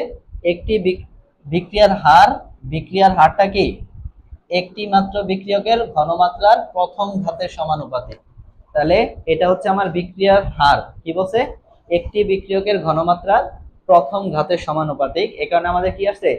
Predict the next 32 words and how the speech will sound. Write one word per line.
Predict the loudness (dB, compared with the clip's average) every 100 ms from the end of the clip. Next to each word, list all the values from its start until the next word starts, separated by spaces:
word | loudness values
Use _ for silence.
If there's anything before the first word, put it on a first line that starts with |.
| -6 _ -12 -2
dx | 0 0 2
by | 2 2
dt | -2 2 0 2
varies | 0 2 0 -2 -4 -6 -6
a | -4
minus | -4 -4 -2 -4
x | -4 -6
whole | -4 2
power | 2 4 -2
one। | -2 -12 -20 -8
যেহেতু | 0 2 2
আমার | 0 2
প্রথম | 0 0 -4
ক্রমের | -2 -4 -2 -2
বিক্রিয়া, | -2 0 -2
এর |
জন্য | -2 -4
আমার | -2 -4
এখানে | -6 -6
কি | -6 -6 0
ওয়ান | 0 0
আসছে। | -6 -6 -6 -8 _ -20 -12 0
তাহলে | 2 4 2
আমরা | 2 2 2 -4 -18 _
কি | -6 -2
করতে | 0 2
পারি? | 0 0
দেখো, | -4 -6 -10 -10 -16 -16 -18 -20 _ -20 -20 _ _ -10
এখানে | -2 0 0
যে | 0
আমাদের | 0 -2 -4
ছিল | -2